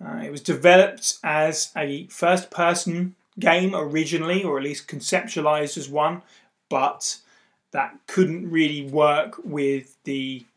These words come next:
sort of limitations of the hardware at the time. Um, and instead, what we got was a game that was inspired by Alone in the Dark,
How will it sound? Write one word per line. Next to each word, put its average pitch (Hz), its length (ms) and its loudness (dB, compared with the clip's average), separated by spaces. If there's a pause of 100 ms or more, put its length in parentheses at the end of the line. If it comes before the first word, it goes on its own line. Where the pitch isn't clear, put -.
sort - 160 -12
of 147 40 -8
limitations 170 640 -2
of 147 80 -6
the 135 80 -8
hardware 156 500 0
at 156 80 -6
the 139 40 -14
time. 156 460 -2 (800)
Um, 127 200 -8
and 135 240 -10
instead, 170 500 2
what 160 160 0
we 147 160 -8
got 143 420 0
was 143 240 -4
a 147 40 -8
game 143 380 -4
that 135 340 -6
was 135 340 -4
inspired 175 720 -2
by 151 440 0 (580)
Alone 190 280 4
in 214 60 2
the 202 80 0
Dark, 131 720 2